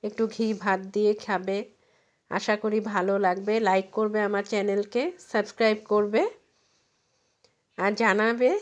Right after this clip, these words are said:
সবাই কমেন্টে যে তোমরা কি জালিটা কাটতে পেরেছো এভাবে। যদি পেরে থাকো আমাকে নিশ্চয়ই জানাবে।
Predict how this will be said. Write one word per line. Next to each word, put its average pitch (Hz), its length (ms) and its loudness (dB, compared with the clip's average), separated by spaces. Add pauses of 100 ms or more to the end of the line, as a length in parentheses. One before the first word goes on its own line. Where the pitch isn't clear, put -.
সবাই 208 380 2
কমেন্টে 214 640 0
যে 247 140 0
তোমরা 214 380 0
কি 226 180 -6
জালিটা 208 420 0
কাটতে 220 380 -2
পেরেছো 214 500 0
এভাবে। 294 560 -2 (1200)
যদি 214 280 2
পেরে 226 320 4
থাকো 220 340 0
আমাকে 214 400 0
নিশ্চয়ই 214 480 -2
জানাবে। 208 580 -2